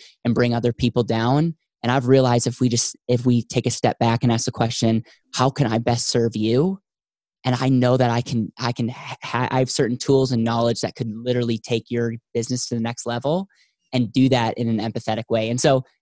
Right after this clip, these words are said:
empathy, empathy sells, man. Um, and empathy is just a better way to live your life. And if you had to ask me what my number one secret would be, it would just be that I,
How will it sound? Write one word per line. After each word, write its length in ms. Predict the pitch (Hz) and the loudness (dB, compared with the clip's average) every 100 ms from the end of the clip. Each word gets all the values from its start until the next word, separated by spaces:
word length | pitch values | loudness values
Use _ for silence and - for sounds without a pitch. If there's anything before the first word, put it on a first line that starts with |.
| _ _ | _ _
empathy, 500 | 147 160 165 160 156 151 | 2 2 4 6 6 6
empathy 380 | 131 143 135 131 | 2 2 2 2
sells, 480 | - 127 127 123 131 | 4 4 6 4 4
man. 460 | 123 123 127 123 - | 4 4 2 0 -2
Um, 380 | 117 110 107 110 | 0 2 0 0
and 160 | 113 - | -2 0
empathy 400 | 123 120 120 117 | 0 0 2 0
is 120 | - | 0
just 160 | 113 | -2
a 60 | 104 | -4
better 240 | 107 107 | -2 0
way 140 | 110 110 | 2 0
to 80 | 110 | 0
live 200 | 113 117 | -2 -2
your 100 | 110 | -2
life. 280 | 113 127 | 0 0
And 120 | 117 117 | 0 -2
if 200 | 127 123 | 0 2
you 100 | 123 | 4
had 140 | 117 | 2
to 100 | - | -2
ask 260 | 120 123 120 | -2 0 0
me 280 | 110 107 - _ _ _ | 0 -2 -6 _ _ _
what 160 | 123 123 | 2 2
my 160 | 117 110 | 2 2
number 320 | 110 110 113 | 2 2 0
one 200 | 110 107 | 0 0
secret 340 | - 107 117 | -2 -2 -2
would 180 | 123 113 | -2 2
be, 280 | 127 139 147 _ _ _ | 2 2 0 _ _ _
it 100 | 120 | 2
would 120 | 120 | 4
just 160 | 117 - | 2 2
be 140 | 117 | 2
that 120 | 113 | 4
I, 200 | 110 107 | 2 0